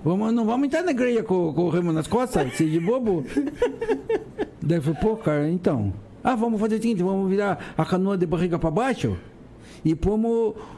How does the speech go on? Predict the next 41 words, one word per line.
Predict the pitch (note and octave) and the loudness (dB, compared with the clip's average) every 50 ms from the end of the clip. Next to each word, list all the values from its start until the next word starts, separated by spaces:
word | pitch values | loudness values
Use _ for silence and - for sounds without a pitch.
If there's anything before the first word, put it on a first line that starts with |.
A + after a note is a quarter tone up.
| - - | -6 -2
o | D#3+ F3+ F3+ | 0 0 2
remo | E3 D3+ G3 A3 A3 G#3+ A3+ | 2 2 2 2 2 2 2
embaixo | A3+ A3+ A3 G3+ A#3+ B3 B3+ A#3+ - | 2 2 2 2 2 2 2 2 2
ali. | G3 F#3 F3 | 2 0 2
Quem | - A#3+ A#3+ A3+ | 2 0 0 2
que | A#3 A3 | 2 2
vai | G#3+ A3 G#3 | 2 2 0
saber | A3 A3+ A3+ A#3+ G3+ | 0 0 2 0 0
que | - E3+ E3+ | 2 2 0
o | E3 | 2
remo | - F3+ F#3 E3 E3 | 2 2 2 0 0
tá | - F3 | 0 0
escondido | F3+ F#3 G3+ G3 F#3+ G#3 F3+ D3+ | 0 2 0 2 2 2 2 2
ali?" | D#3 D3+ C#3 A2 G2+ - - - - - - - - - - - - - - - - - - - - - - | 2 2 0 0 -2 -6 -10 -16 -18 -20 -20 -20 -20 -18 -16 -16 -16 -16 -18 -20 -20 -20 -20 -20 -8 -4 -2
Aí | - F#3+ B3+ | 0 0 0
pá, | - - A#3+ G#3+ G3 D#3+ | 0 0 0 0 0 0
foram. | - C#3+ C#3+ D#3 C#3+ A#2 - - - - - - - - - C3 | 0 0 0 0 0 -4 -6 -8 -16 -20 -20 -20 -18 -6 -2 0
Viraram | C3+ C#3 C3 C3 B2 A#2+ | 0 2 2 0 0 -2
a | |
canoa | - C3 B2+ C3 C3 B2+ | -2 0 0 0 0 2
de | A#2+ A#2 | 2 2
barriga | C3+ A#2 C3 C#3 | 2 2 0 0
pra | C#3+ D#3+ D3 | 0 0 0
baixo, | D3 F#3+ G3 F#3+ - | 0 0 -2 -2 -2
puseram | - C3 A2+ C3+ B2+ C3+ B2+ | -2 0 0 2 2 0 0
do | B2 C3+ C#3+ | 0 0 0
remo | C#3 D3 D#3 E3+ F#3+ A#3+ A#3+ - - - - - - | 0 0 0 0 0 0 -2 -4 -8 -16 -8 -4 -2
e | G3+ | -2
foram | F#3 - - G3 G#3 F#3+ | 0 2 0 0 2 2
pra | A#3 A3+ | 0 0
igreja. | A3 F3 F#3+ G3 D#3 - | 2 2 2 2 0 0
Chegaram | D3 B2 A#2+ - D#3 D3 | -2 0 0 2 2 2
bem | C#3 D#3+ F#3+ | 2 0 0
ali | F#3+ F#3+ G3 | 0 0 0
na | F#3+ F3+ | -2 -2
frente. | - - A2+ F#2+ F2 F#2 - - - - - - - - - - | -2 -4 -6 -6 -6 -8 -12 -18 -20 -20 -20 -20 -20 -20 -8 -2
Quando | C#3+ C#3 | -2 -2
então | D3 C#3+ E3+ D#3+ | 0 0 0 -2
chegamos, | D3+ - D#3 C#3+ B2+ C#3+ E3 F#3+ G3 F3 | 0 0 0 0 0 0 0 0 -2 -2
o | |
padre | C#3+ - D#3 D#3 D3 C#3 C#3+ | -2 -2 -2 0 0 0 -2